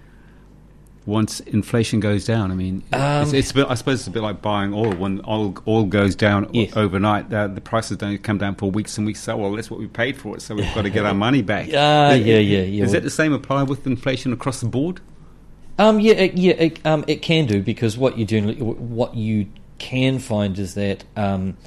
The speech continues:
Speaker 2: some sectors have actually been making abnormally low profits for a period of time.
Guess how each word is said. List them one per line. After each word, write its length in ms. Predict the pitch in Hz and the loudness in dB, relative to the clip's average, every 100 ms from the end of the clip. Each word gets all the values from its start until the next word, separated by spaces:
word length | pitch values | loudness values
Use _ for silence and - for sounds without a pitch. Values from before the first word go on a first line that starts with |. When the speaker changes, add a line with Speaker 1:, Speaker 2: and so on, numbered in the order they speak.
| - | -14
Speaker 2:
some 320 | - 123 117 | -2 0 0
sectors 380 | - 107 110 - | -4 -8 -8 -8
have 220 | 110 98 | -4 -4
actually 320 | 107 - 107 | -4 -4 -4
been 260 | 92 98 95 | -2 -2 0
making 480 | 101 98 107 101 95 - - - - - | -2 -2 -2 -4 -6 -12 -20 -20 -20 0
abnormally 580 | 123 98 110 107 98 95 | 0 2 -2 -2 0 0
low 240 | 90 98 | 2 0
profits 480 | 101 - 101 - - | 0 -2 -6 -6 -14
for 200 | - 110 | -10 -8
a 40 | 95 | -6
period 300 | - 104 101 | -4 -2 -2
of 80 | |
time. 260 | - 113 | -2 0